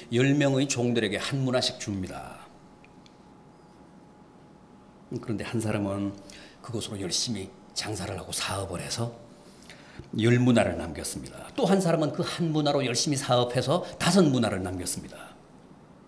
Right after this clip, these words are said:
훗날 주인이 돌아와서 뭐라고 했습니까? 열 문화를 남긴 종에게는 착하고 신실한 종아, 열심히 사업해서 많이 남겼으니까, 열 문화나 남겼으니까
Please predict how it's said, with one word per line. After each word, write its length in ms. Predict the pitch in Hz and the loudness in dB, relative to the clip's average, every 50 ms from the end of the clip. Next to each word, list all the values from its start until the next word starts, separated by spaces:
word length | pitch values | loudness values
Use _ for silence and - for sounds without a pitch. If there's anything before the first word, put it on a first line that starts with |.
| - - - - - - - | -20 -20 -20 -20 -20 -8 -4
훗날 420 | 156 131 - - 160 131 123 120 | -4 -2 0 0 2 2 2 2
주인이 300 | 120 - 127 120 113 113 | 2 2 4 4 4 4
돌아와서 360 | - 95 98 95 92 90 - 98 | 2 0 -2 -2 -2 -2 -2 -2
뭐라고 320 | 92 101 95 92 87 82 | -2 -2 -2 -4 -4 -4
했습니까? 540 | 85 - - 85 80 - - - - - - - - - - - - - - - - - 131 | -4 -4 -6 -6 -8 -10 -10 -12 -12 -14 -16 -18 -20 -20 -20 -18 -18 -16 -16 -18 -12 -6 0
열 200 | 120 139 147 151 | 2 4 4 6
문화를 420 | 165 160 156 151 147 143 156 151 | 4 4 4 4 4 4 2 2
남긴 340 | 127 120 123 131 127 135 143 | 2 2 0 0 -2 -2 -4
종에게는 720 | 135 - 117 117 120 120 110 101 101 107 131 202 240 - - - - - - - - - - - | -4 -2 -2 0 2 2 2 0 -2 -2 -2 -2 -4 -6 -10 -16 -20 -20 -20 -20 -20 -20 -20 -6
착하고 360 | - - - - - - 90 92 | -4 -2 -2 -2 -4 -8 -4 -2
신실한 460 | - - 190 170 - 170 147 151 - | 0 0 0 0 0 0 0 0 0
종아, 400 | 147 139 143 156 139 104 - - - - - - - - - - - - - - - - | 0 0 2 2 0 0 -2 -10 -16 -20 -20 -20 -20 -20 -20 -20 -20 -20 -20 -20 -18 -10
열심히 380 | - - 135 - - 175 175 170 | -6 0 2 4 4 4 2 0
사업해서 540 | 170 - - 123 127 123 - 123 113 - 107 | 0 -2 -2 -2 -2 -2 -2 -4 -6 -8 -8
많이 260 | 98 - - 127 147 | -10 -4 -2 -2 -2
남겼으니까, 1000 | 127 110 131 127 127 - 143 117 104 98 - 135 - 226 240 233 - - - - - - - - - - - - - - - - - - - - - - - - - - - - - - - - - - - - - - - - 127 | 0 -2 -2 -2 -2 0 -2 -2 0 8 10 12 12 12 12 8 2 -2 -8 -12 -16 -20 -20 -20 -20 -20 -20 -20 -20 -20 -20 -20 -20 -20 -20 -20 -20 -20 -20 -20 -20 -20 -20 -20 -20 -20 -20 -20 -20 -20 -20 -20 -20 -16 -8 -2 4
열 180 | 143 156 165 | 6 6 6
문화나 320 | 165 165 160 156 147 143 123 | 6 6 8 8 8 6 6
남겼으니까 760 | 104 110 123 123 123 - - 104 92 92 127 139 139 - | 4 4 4 4 2 2 2 -2 -2 0 0 -2 -2 -4